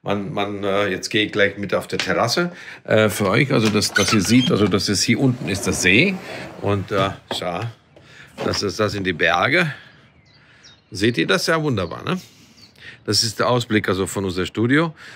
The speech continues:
Und ich kann auch nach Hause gucken, weil ich wohne, wohne unten am Wasser. Und, äh,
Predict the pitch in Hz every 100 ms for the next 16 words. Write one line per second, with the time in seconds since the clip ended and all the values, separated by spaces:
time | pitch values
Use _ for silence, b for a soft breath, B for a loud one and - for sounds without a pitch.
0 | B - 101 101 101 - - 113 98 98
1 | 101 104 107 113 95 101 101 95 - 104
2 | 101 - 98 101 95 104 - 92 82 98
3 | 98 170 165 B B B B - 101 101
4 | 101 101 104 101